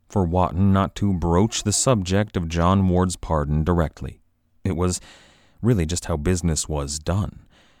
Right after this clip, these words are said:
See, if the pardon was directly rejected by Venice, then king and council would have an out. They'd be protected. They hadn't actually told their ambassador to say anything about this, of course not.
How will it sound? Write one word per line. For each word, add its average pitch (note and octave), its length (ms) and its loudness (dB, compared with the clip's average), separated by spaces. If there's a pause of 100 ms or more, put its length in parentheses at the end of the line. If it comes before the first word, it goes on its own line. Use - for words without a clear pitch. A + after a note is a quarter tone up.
(220)
See, - 360 0
if F2+ 240 -4
the F#2+ 100 -2
pardon G#2+ 480 2
was F#2+ 240 2
directly G#2+ 600 2
rejected G#2 640 0
by F2+ 200 4
Venice, F#2 560 0 (420)
then F2 360 0
king F2 200 -2
and E2 120 0
council B2+ 580 0
would G#2 160 0
have G#2 640 -2
an G2 100 0
out. - 380 -6
They'd G2+ 160 0
be G#2+ 100 2
protected. - 680 -10 (640)
They G#2+ 240 4
hadn't E2+ 340 2
actually F2 380 0
told G2+ 480 4
their D#2+ 220 0
ambassador E2 580 -4
to F2 100 -2
say F2 200 0
anything F2 400 0
about F2 320 -2
this, C#3+ 180 0
of D3+ 140 0
course G2+ 360 2
not. D2 280 -6